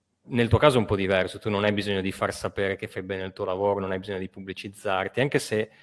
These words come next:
ultimamente rispetto a qualche anno fa le scuole, non tanto gli insegnanti quanto le scuole hanno, eh, si sono messe in gioco dal punto di vista di marketing, di, eh, raccontarsi al-, ai cittadini, alle famiglie, dire: "Venite a scuola da noi". Insomma, hanno dovuto,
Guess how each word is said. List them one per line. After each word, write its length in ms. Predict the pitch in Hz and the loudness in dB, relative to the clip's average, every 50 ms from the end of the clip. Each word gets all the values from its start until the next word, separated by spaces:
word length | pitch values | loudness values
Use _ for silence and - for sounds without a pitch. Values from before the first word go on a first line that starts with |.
| _ - _ _ _ _ _ - | _ -20 _ _ _ _ _ -4
ultimamente 680 | 110 107 98 - 117 110 110 107 107 104 113 117 - 101 | -4 -4 -2 0 2 2 4 4 4 4 2 4 2 0
rispetto 340 | 95 - - 104 - - 101 | -2 0 -6 -8 -6 -4 -4
a 40 | |
qualche 280 | 98 101 98 98 - 98 | -2 -2 -2 -2 -4 -4
anno 180 | 95 101 107 104 | -4 -2 -2 -2
fa 240 | - - 98 101 | 0 2 4 4
le 120 | 101 98 95 | 4 2 0
scuole, 720 | - - - - 107 104 101 98 101 101 101 104 107 104 | -4 -6 -6 0 2 4 4 4 4 4 4 4 2 2
non 220 | 98 101 104 98 | 2 2 2 2
tanto 260 | - 101 98 - 101 | 4 2 2 2 2
gli 40 | 92 | -2
insegnanti 500 | 92 87 - 104 98 110 107 95 90 98 | 0 -2 -2 0 4 4 4 4 2 -4
quanto 320 | - - 95 92 - 95 92 | -6 -6 -6 -6 -2 -2 -2
le 80 | 98 | -2
scuole 380 | 95 - - - 92 95 95 92 | -2 -4 -2 0 2 2 2 2
hanno, 380 | 92 92 90 90 90 87 87 _ _ _ _ _ _ _ | 0 -2 -4 -6 -8 -10 -10 _ _ _ _ _ _ _
eh, 220 | - 95 87 92 - | -14 -10 -10 -10 -10
si 100 | - 101 | -10 -8
sono 160 | 95 104 98 95 | -6 -2 0 2
messe 280 | 120 139 135 - 113 | 2 2 2 0 -4
in 120 | 101 98 98 | -2 -2 0
gioco 220 | 101 107 101 113 | -2 -2 -2 -2
dal 140 | 101 101 92 | -4 -4 -6
punto 260 | - - 95 - 101 | -6 -8 -8 -6 -6
di 60 | 98 | -6
vista 160 | 90 - - | -6 -6 -8
di 100 | 92 95 | -6 -2
marketing, 680 | 110 151 120 95 87 - - 101 - - 95 95 95 92 | 2 4 4 4 2 -2 -6 -6 -4 -4 -4 -4 -4 -6
di, 340 | 87 87 101 101 104 202 - _ _ _ _ _ _ _ _ | -6 -2 -2 -2 -2 -2 -6 _ _ _ _ _ _ _ _
eh, 240 | 104 101 92 90 92 | -8 -4 0 0 0
raccontarsi 1200 | 95 - - - 107 98 95 - - 98 98 101 - - - - 104 95 92 92 90 90 85 - _ _ _ _ _ _ | 0 0 2 0 0 0 2 4 4 4 6 4 2 -2 -2 -2 0 0 0 -2 -2 -4 -6 -8 _ _ _ _ _ _
al-, 280 | - - 101 98 98 - | -2 2 2 2 2 2
ai 220 | - 92 95 95 | 2 0 0 0
cittadini, 720 | - - - 92 _ - 123 120 107 104 98 104 120 120 101 | -2 -4 -6 -4 _ 4 4 6 6 4 2 4 4 4 2
alle 160 | 90 92 95 | 2 2 0
famiglie, 520 | - - 123 117 104 95 92 101 117 107 | 2 2 2 2 2 0 0 4 4 4
dire: 260 | 90 92 92 90 92 87 | 4 2 0 2 2 2
"Venite 320 | 101 110 110 113 113 117 | 2 2 0 2 0 0
a 20 | |
scuola 340 | 110 - - - 95 90 87 | -2 -2 0 0 2 2 2
da 120 | 85 87 98 | 2 2 4
noi". 220 | 135 139 98 87 | 6 6 6 4
Insomma, 260 | 85 - - 90 90 | 2 0 -2 0 0
hanno 140 | 92 98 104 | -2 -2 0
dovuto, 580 | 107 113 107 104 101 - - 123 104 92 - | 0 2 8 10 10 10 12 10 6 6 4